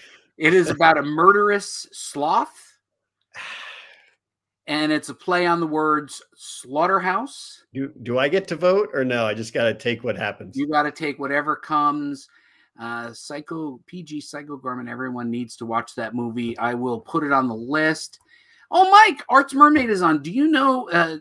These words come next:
Speaker 1: a little bit of trivia about Arts Mermaid? She just
Speaker 2: I
Speaker 1: got engaged yesterday.
Speaker 2: Oh, congratulations,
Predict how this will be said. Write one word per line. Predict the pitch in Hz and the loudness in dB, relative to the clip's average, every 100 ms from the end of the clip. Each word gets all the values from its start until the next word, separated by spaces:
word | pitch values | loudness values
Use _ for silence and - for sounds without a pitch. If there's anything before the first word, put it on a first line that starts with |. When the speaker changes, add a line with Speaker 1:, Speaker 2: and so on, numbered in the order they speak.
| - | -6
Speaker 1:
a | 156 | -2
little | 160 196 220 | 2 2 2
bit | 190 | 0
of | 180 | -4
trivia | - 202 208 | -4 -2 0
about | 190 180 | 0 2
Arts | 185 180 | 0 -2
Mermaid? | 185 190 220 247 247 _ | -4 -2 -2 -4 -8 _
She | - 269 294 | -10 -4 -2
just | - | 2
Speaker 2:
I | 254 262 | 2 6
Speaker 1:
got | 339 | 4
engaged | 339 330 359 381 262 - | 4 2 2 2 0 -2
yesterday. | 220 185 - 185 160 139 | 2 2 4 2 4 4
Speaker 2:
Oh, | 180 165 143 - | 4 4 4 0
congratulations, | 143 160 190 170 175 180 139 143 127 | -2 0 2 0 0 0 0 -4 -4